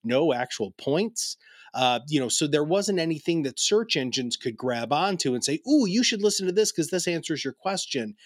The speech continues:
Um, and then on top of that, he has no social media presence with his podcast.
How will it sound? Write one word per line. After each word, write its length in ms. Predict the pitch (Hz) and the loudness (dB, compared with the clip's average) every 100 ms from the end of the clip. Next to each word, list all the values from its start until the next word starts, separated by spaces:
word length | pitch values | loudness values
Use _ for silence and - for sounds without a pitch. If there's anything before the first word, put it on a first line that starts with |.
| - - - - | -20 -20 -20 -4
Um, 400 | 123 113 107 101 _ _ _ _ _ - | 0 0 -2 -6 _ _ _ _ _ -4
and 160 | 160 151 | 0 2
then 140 | 147 | 2
on 160 | 135 131 | 0 0
top 260 | 135 123 | -2 -2
of 80 | 123 | 2
that, 160 | 120 107 | 0 2
he 80 | |
has 180 | 123 113 | -2 -2
no 80 | 113 | -4
social 360 | - 110 - 113 | -2 -4 -4 -4
media 280 | 123 113 | -2 -2
presence 400 | - 110 101 104 | -2 -6 -6 -6
with 140 | 123 107 | -6 -6
his 140 | 95 | -8
podcast. 600 | - 226 220 226 95 - | -4 -2 -2 -4 -6 -8